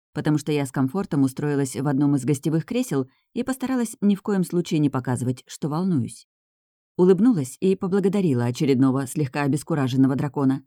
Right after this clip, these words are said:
потому что Кейлор Вейр выглядел именно таким. Не понимавшего, как он оказался на побегушках у человечки, если в Талмироне всё заведено как раз наоборот.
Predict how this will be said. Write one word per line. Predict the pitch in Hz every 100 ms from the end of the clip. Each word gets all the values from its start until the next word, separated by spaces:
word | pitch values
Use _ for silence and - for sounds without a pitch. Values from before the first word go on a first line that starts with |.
| _ _
потому | - 175 170
что | - 170 -
Кейлор | 170 151 143 147
Вейр | 143 208 220 -
выглядел | 175 135 147 185
именно | 196 208 226
таким. | 262 156 123 - _ _ _ _ -
Не | 185
понимавшего, | 202 196 175 139 - 139 139
как | 147 147
он | 143
оказался | 139 139 147 139 147
на | 143
побегушках | 147 143 151 - 147
у |
человечки, | 147 160 156 139 - 147 _ -
если | 160 160 156 -
в |
Талмироне | 160 143 165 202 135 131 -
всё | - 170
заведено | 165 165 202
как | 233 156
раз | 165 175
наоборот. | 180 180 196 120